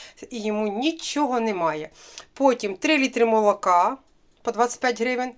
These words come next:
Ось така банка солодкого, смачного, е, з гарним, з гарною жирністю молока.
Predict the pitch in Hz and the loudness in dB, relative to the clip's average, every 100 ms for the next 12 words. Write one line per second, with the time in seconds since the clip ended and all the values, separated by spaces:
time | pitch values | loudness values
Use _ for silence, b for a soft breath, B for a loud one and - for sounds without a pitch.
0 | b b b 233 - 220 214 - 233 269 | b b b 0 2 2 4 8 8 8
1 | 240 214 - 233 262 247 - 208 202 220 | 2 2 4 6 6 4 2 -2 0 -2
2 | 220 - 254 254 202 190 - B B B | -2 0 4 4 6 2 2 B B B
3 | B 202 196 190 185 190 185 180 185 226 | B -6 -4 -4 -4 -6 -10 -8 6 6
4 | 247 226 214 208 190 196 196 196 226 240 | 6 4 0 0 -4 -8 -4 4 4 4
5 | 220 208 175 214 254 226 208 - 202 202 | 2 -2 -2 -2 0 -2 -4 -8 -6 -2
6 | 196 190 214 208 | -4 2 4 6